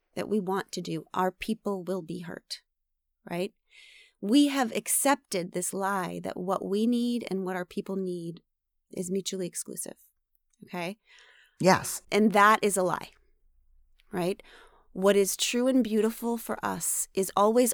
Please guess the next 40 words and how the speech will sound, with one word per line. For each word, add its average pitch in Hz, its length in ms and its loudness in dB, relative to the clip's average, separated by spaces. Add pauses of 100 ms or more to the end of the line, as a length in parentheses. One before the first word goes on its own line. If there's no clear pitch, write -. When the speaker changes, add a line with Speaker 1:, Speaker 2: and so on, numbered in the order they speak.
Speaker 1:
ultimately 247 800 2 (580)
what 196 160 4
is 202 140 2
true 226 220 2
and 208 120 4
beautiful 185 380 -2
for 180 180 -6
our 175 140 -2
people, 175 320 -6
because 170 260 -6
there's 180 240 0
no 185 180 4
such - 320 -2
thing 175 160 -4
as 170 140 -4
one-way 160 320 -4
liberation, - 560 -8 (540)
right? 180 180 -6 (520)
When 208 200 4
we 202 120 2
free 214 360 0
ourselves 226 420 0
Speaker 2:
Oh, 190 60 12
wait, 175 140 12
wait, 170 100 12
wait, 170 140 12
wait. 165 140 8
You 180 100 6
gotta 170 180 10
stop. 165 320 8
You 170 80 6
gotta 160 160 8
stop - 300 4
right 135 100 2
here. - 240 -2 (300)
You 165 100 4
gotta 156 160 6
say 143 360 4
that 147 320 4
again. 123 500 -2